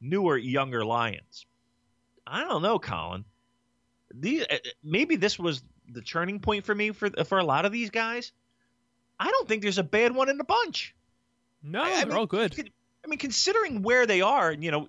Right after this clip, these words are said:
Speaker 1: we, we have guys in their third pro wrestling match, fourth pro wrestling match, uh, you know, handful of guys, you know, that, you know, have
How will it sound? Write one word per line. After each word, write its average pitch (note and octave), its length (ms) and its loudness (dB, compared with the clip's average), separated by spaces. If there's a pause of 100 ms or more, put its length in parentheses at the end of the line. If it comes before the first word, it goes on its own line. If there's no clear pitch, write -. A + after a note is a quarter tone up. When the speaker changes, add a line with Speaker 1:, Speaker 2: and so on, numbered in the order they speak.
(120)
Speaker 1:
we, E3 140 -10
we D#3+ 160 0
have C#3+ 120 0
guys C#3 320 0
in B2 80 -12
their G#2 120 -4
third C3 400 0
pro C3+ 200 2
wrestling B2 360 -2
match, A#2+ 400 -6 (400)
fourth C#3 260 -2
pro C3+ 220 2
wrestling B2 400 -2
match, A2+ 360 -6 (520)
uh, F#2+ 400 0
you C3+ 80 -6
know, G#2+ 180 -4 (240)
handful C3+ 420 -2
of A#2+ 100 0
guys, A#2 340 0
you A#2 240 -8
know, G#2 180 -6 (280)
that, G2+ 200 -4
you F#2+ 160 -8
know, F#2 180 -8 (920)
have G#2+ 260 -4